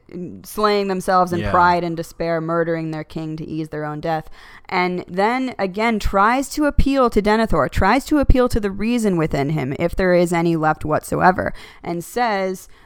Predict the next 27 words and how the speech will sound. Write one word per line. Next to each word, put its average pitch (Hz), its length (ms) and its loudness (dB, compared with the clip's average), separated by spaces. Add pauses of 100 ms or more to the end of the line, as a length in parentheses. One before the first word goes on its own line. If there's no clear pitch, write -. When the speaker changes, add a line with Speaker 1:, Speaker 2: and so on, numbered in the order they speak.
(120)
Speaker 2:
uh, 170 380 -4
"Come, 208 440 -4
we 185 200 -4
are 175 100 -2
needed. 175 500 -6
There 156 140 -6
is 165 120 -8
much 190 340 -2
you 175 100 -4
can 165 220 -6
yet 151 260 -6
do." 202 320 0 (140)
So 190 260 6
again, 190 320 2
you 175 80 2
know, 170 120 4
all 226 240 6
is 240 100 0
not 240 260 2
lost. 175 560 0
You 190 260 0
have 226 200 2
a 254 60 0
choice 208 420 2
to 175 100 0
make 147 260 -2
here, 165 380 -4